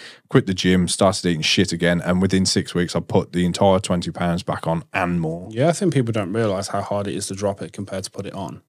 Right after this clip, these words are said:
Speaker 1: It's insane.
Speaker 2: I didn't realise this was a weight loss episode.
Speaker 1: <laughs>
Speaker 2: Um, but yeah, I think it's,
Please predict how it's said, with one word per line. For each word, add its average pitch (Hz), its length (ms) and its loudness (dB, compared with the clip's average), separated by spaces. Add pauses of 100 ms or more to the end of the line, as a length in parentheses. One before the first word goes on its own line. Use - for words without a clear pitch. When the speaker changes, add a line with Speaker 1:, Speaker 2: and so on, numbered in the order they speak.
(280)
Speaker 1:
It's 135 240 2
insane. 98 760 2
Speaker 2:
I 113 60 -2
didn't 127 160 4
realise 101 380 4
this 101 160 -4
was 92 100 -6
a 95 80 -2
weight 92 260 -2
loss 95 200 -4
episode. 92 520 -6
Speaker 1:
<laughs> 113 40 -2 (600)
Speaker 2:
Um, 107 400 0 (140)
but 139 280 4
yeah, 143 260 6
I 120 60 4
think 143 260 0
it's, - 420 -4